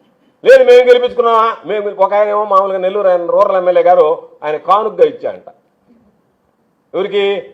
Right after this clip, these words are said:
లోకేష్ బాబుకి, చంద్రబాబు నాయుడు గారికి, డిప్యూటీ సీఎంకి ఏం కానుక ఇచ్చావు?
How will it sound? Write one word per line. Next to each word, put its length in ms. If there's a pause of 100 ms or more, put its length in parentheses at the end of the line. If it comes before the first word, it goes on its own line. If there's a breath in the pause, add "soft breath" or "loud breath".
(100)
లోకేష్ 320
బాబుకి, 580 (180)
చంద్రబాబు 360
నాయుడు 180
గారికి, 440 (200)
డిప్యూటీ 240
సీఎంకి 320
ఏం 120
కానుక 280
ఇచ్చావు? 540